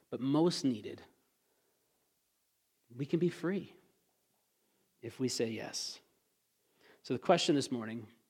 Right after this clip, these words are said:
for a moment of silence, is what prison is Jesus inviting you to walk out of this morning?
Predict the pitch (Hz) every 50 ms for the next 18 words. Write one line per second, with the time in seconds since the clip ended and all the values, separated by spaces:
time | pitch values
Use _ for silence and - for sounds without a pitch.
0 | _ _ - 123 117 117 120 120 131 139 143 - - - 87 87 - - - -
1 | - - - - _ _ _ _ _ _ _ _ _ _ _ _ _ _ _ _
2 | _ _ _ _ _ _ _ - 107 107 113 127 165 - - - - - - 202
3 | 208 156 139 127 127 139 185 226 233 - - - - - _ _ _ _ _ _
4 | _ _ _ _ 104 104 107 110 147 180 151 127 113 - 131 120 120 123 123 123
5 | 120 123 143 143 127 117 120 131 135 - - 147 131 135 120 117 110 117 113 -
6 | - 131 123 120 117 117